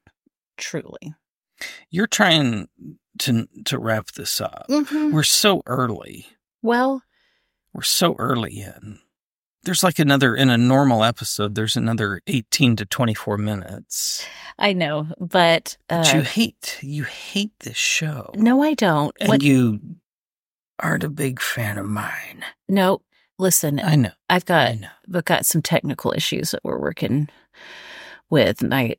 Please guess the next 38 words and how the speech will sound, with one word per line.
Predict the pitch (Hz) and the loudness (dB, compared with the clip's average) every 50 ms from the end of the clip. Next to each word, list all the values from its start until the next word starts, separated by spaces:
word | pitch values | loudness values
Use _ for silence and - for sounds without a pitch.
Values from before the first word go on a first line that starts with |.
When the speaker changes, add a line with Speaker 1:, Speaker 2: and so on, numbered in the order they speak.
| _ _ - - | _ _ -20 -14
Speaker 1:
my | - 143 - - - - - - - - - | -12 -12 -10 -10 -12 -14 -14 -14 -16 -14 -12
computer | 156 147 143 - 156 - _ - - 240 269 240 180 139 | -12 -10 -10 -12 -14 -16 _ -2 2 4 4 6 4 2
battery's | - 131 143 127 - - - - 104 82 - 104 95 151 - - | 2 0 -2 -2 -2 -2 -2 -4 -6 -6 -6 -4 -2 -2 -2 0
trying | - - - 143 135 131 127 117 | 0 -2 0 0 0 0 0 2
to | 110 104 131 143 - - - - - - - _ _ _ _ _ _ _ _ _ - | 2 2 2 0 -2 -6 -10 -14 -16 -18 -20 _ _ _ _ _ _ _ _ _ -8
Speaker 2:
Your | 104 101 - | -8 -8 -8
computer | - - 220 156 - - - 185 160 143 | -4 -2 -2 -2 -2 0 0 2 2 4
battery | 131 120 123 131 131 127 123 123 120 | 4 4 2 2 4 4 2 2 4
Speaker 1:
die. | 165 139 | 4 4
Speaker 2:
says | 143 131 120 107 147 | 4 2 2 0 -2
it's | 117 - - 131 | -4 -4 -6 -6
at | 127 117 | -6 -4
ninety-eight | 117 113 110 110 107 107 104 104 - - | -4 -4 -2 -2 -2 -4 -4 -6 -8 -10
percent. | _ - 226 262 | _ -2 0 4
Speaker 1:
No, | 330 381 403 - | 4 6 6 6
it | - 277 - | 4 2 2
does | - - - 180 - - | 0 0 0 0 0 2
not. | 208 160 165 - - - - - - _ - - - - - - | 2 2 0 0 -2 -2 -2 -2 -2 _ -8 -6 -6 -6 -8 -10
<laughs> | - - _ _ _ _ | -14 -18 _ _ _ _
Speaker 2:
I | - - | -6 -6
can't | - - - 110 - | -4 -2 -4 -4 -4
read | - - - 139 139 135 | -6 -8 -8 -8 -8 -6
anyway. | - - - - 82 87 - - - - - - - - - - | -6 -6 -6 -6 -6 -6 -6 -6 -6 -8 -10 -12 -14 -14 -6 -4
Okay. | 139 143 - - 107 - - - | -2 0 0 0 -2 -2 -6 -8
<laughs> | - - - - - - - - _ - | -8 -8 -8 -10 -10 -10 -10 -10 _ 0
Um, | - 151 151 156 151 147 151 147 - - _ _ _ _ _ _ _ _ _ _ _ _ | 4 6 6 6 6 4 2 0 -4 -10 _ _ _ _ _ _ _ _ _ _ _ _
I | - 175 | -8 -2
can't | - - 190 - - | 0 2 2 2 0
think | - - 190 156 - | 0 0 0 2 2
of | 143 131 | 2 2
anything | 127 120 113 - - 113 110 107 | 4 2 2 0 0 0 0 0
proper | 104 - - 113 110 107 - 120 107 | 0 0 2 2 2 2 2 0 0
that | 101 101 | 2 0
I | 101 101 | -2 -4
feel | - - - 127 | -4 -4 -2 0
like's | 107 101 98 - - - | 0 0 0 0 -2 0
urgently | - 113 110 107 - 113 - - 113 104 | 0 -2 -2 -2 -2 -4 -4 -4 -4 -4
important. | 92 92 95 98 - - 98 95 - - - - - - _ _ - | -4 -4 -6 -8 -8 -8 -8 -8 -8 -10 -14 -16 -18 -20 _ _ -18